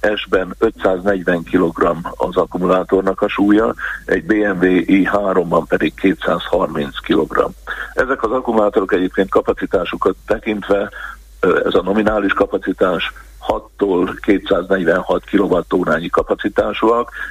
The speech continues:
ennél durván egy tíz-tizenöt százalékkal kevesebb a tényleges, ö, kapacitás, tehát amit fel lehet használni. És akkor még, ö, itt az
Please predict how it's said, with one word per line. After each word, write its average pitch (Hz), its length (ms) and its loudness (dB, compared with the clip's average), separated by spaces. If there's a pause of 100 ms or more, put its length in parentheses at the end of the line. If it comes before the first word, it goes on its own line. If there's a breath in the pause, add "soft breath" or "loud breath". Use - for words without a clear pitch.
(160 loud breath)
ennél 101 360 0
durván 95 400 4
egy 92 140 0
tíz-tizenöt 92 680 2
százalékkal 92 960 0
kevesebb - 600 0
a 101 140 -8
tényleges, - 600 0
ö, - 280 2
kapacitás, - 640 -2
tehát - 260 -2
amit 78 200 -6
fel - 220 0
lehet - 220 0
használni. - 640 -4 (540 loud breath)
És - 120 -2
akkor 101 280 0
még, 135 460 0
ö, 101 300 4
itt 117 280 0
az 92 440 -2